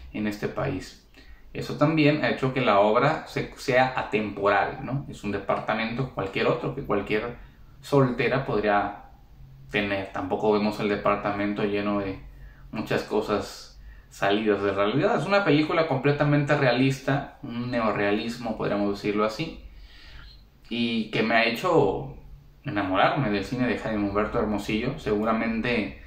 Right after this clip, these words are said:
buscaré pronto Matiné, que esa ya la tengo muy bien identificada, esa la quiero ver. Y si me gusta mucho, probablemente la tenga aquí en el canal.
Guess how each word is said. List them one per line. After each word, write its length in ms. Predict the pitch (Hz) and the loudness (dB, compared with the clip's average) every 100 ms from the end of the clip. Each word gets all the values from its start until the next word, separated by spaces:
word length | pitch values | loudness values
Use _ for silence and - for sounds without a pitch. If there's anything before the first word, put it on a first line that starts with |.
| - - - | -16 -14 -8
buscaré 480 | 110 107 - 107 107 | -4 -2 2 4 4
pronto 360 | - 113 110 113 | 4 0 2 4
Matiné, 480 | 110 127 123 156 | 4 4 4 4
que 60 | 139 | 4
esa 180 | 135 117 | 2 2
ya 180 | 107 101 | 4 4
la 200 | 107 - | 2 0
tengo 200 | 104 101 | 0 2
muy 220 | 104 101 | 4 4
bien 140 | 101 | 4
identificada, 840 | 101 101 104 110 131 160 160 - - | 2 2 0 0 4 6 6 4 -2
esa 160 | 135 104 | -4 -2
la 140 | 98 | 0
quiero 220 | 101 104 | 4 6
ver. 280 | 131 180 - - - - - - - - - | 6 4 2 -8 -16 -20 -20 -20 -20 -20 -6
Y 80 | - | -2
si 80 | 135 | 4
me 100 | 135 | 6
gusta 280 | 170 196 220 | 6 6 4
mucho, 500 | 202 214 254 262 - | 4 4 4 2 0
probablemente 420 | 170 180 180 175 | 2 2 2 2
la 140 | 160 139 | 2 4
tenga 160 | 135 | 4
aquí 180 | 127 123 | 4 2
en 100 | 120 | -2
el 120 | 107 | -2
canal. 340 | 98 78 - | -2 -4 -4